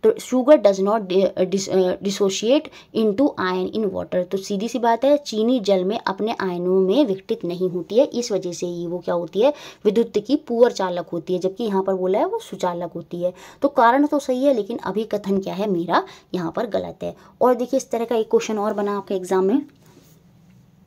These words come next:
"Salt solution is a good conductor of electricity", बिल्कुल,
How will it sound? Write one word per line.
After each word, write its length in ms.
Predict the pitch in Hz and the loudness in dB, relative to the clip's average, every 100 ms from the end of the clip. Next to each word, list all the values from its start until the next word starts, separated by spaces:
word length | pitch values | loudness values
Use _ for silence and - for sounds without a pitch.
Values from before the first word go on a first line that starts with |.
| - - - - | -20 -20 -8 6
"Salt 200 | 254 277 | 6 6
solution 560 | 302 - 190 175 185 170 - - - - | 2 -2 -2 -2 -2 -2 -4 -20 -8 0
is 60 | |
a 80 | 233 | 2
good 140 | 233 262 | 2 2
conductor 400 | 269 269 269 269 | 4 4 2 0
of 120 | 269 | 0
electricity", 560 | 262 262 269 247 - | -2 -4 -4 -6 -6
बिल्कुल, 400 | 180 160 - 208 | -4 -4 0 0